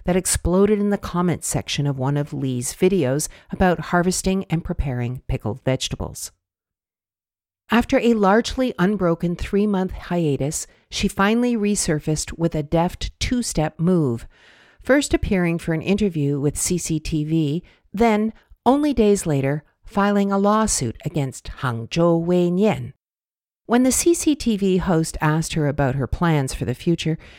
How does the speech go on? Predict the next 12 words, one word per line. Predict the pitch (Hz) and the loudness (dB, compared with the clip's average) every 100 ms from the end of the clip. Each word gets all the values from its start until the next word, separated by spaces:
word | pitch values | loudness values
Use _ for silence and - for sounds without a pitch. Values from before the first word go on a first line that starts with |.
| - - - | -20 -20 -8
she | - 233 185 | -2 0 0
explained | - - 247 247 247 | -2 0 0 2 2
that | 233 | 0
she | - | 0
wanted | 202 180 214 233 | 2 4 4 2
to | - | 0
do | 196 180 | 2 2
work | 165 175 170 - | 4 2 2 -2
related | 151 147 147 - | 0 2 0 0
to | 143 | -2
rural | 143 156 190 185 185 | 2 4 6 4 4
revitalization | 175 165 156 147 139 139 143 190 196 208 | 2 4 2 2 0 0 0 0 2 0